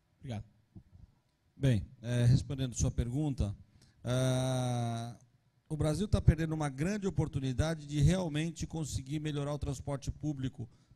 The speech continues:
Speaker 2: nas diversas cidades, e não só o transporte público municipal, tá? Como também o aeroportuário. Então, nós que viajamos bastante de avião, sabemos que nossos aeroportos estão ruins,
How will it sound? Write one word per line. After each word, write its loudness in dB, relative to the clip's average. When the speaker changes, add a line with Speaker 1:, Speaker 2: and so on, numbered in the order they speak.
Speaker 2:
nas -2
diversas -2
cidades, -6
e -6
não -2
só -4
o -10
transporte -6
público -6
municipal, -6
tá? -6
Como -4
também -2
o -4
aeroportuário. -2
Então, -10
nós -6
que -10
viajamos -4
bastante -6
de -6
avião, -4
sabemos -6
que -16
nossos -8
aeroportos -6
estão -8
ruins, -6